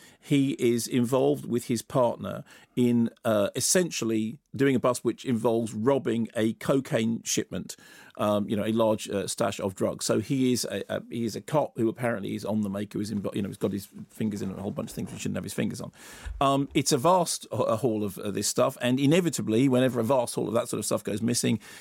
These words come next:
the person from whom it has gone missing is not going to be happy. In this case,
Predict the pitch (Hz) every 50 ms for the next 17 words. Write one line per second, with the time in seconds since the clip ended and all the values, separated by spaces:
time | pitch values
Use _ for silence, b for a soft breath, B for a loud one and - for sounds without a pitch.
0 | B B B - 139 - - 147 147 - - 123 - - 139 135 127 131 127 120
1 | 107 110 107 - 123 113 117 113 110 135 123 113 110 110 127 120 - - 107 110
2 | - 110 113 127 120 107 - 104 - - 110 117 117 147 180 170 - - - 110
3 | 107 110 - -